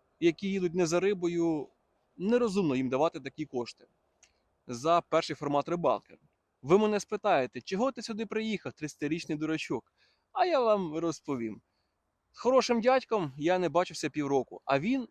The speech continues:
є саме постійним клієнтом і має тут абонемент. І він рибачить тут декілька разів в тиждень. Ми з ним вирішили зустрітися в форматі рибалки, і заодно я вам вирішив познімати тут відео.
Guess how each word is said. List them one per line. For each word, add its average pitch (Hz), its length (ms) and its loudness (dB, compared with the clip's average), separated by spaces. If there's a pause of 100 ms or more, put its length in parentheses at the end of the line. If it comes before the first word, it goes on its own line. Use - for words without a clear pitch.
(120)
є 190 420 -4
саме 202 500 0 (380)
постійним 160 500 0
клієнтом 233 600 -2
і 147 80 -2
має 185 300 2
тут 202 180 -10
абонемент. 165 540 -2 (580)
І 147 100 0
він 233 320 -2
рибачить 151 640 2
тут 165 200 -2 (580)
декілька 165 560 -2
разів 139 360 -2
в - 40 -18
тиждень. 120 360 -8 (380)
Ми 339 140 2
з 220 40 -2
ним 214 140 2
вирішили 190 300 4
зустрітися 240 720 -4
в - 40 -10
форматі 156 480 0
рибалки, 220 560 -2 (280)
і 320 140 -2
заодно 151 420 0
я 143 120 0
вам 151 300 2 (220)
вирішив 147 420 -4
познімати 123 680 -2
тут 160 240 -2
відео. 117 480 -10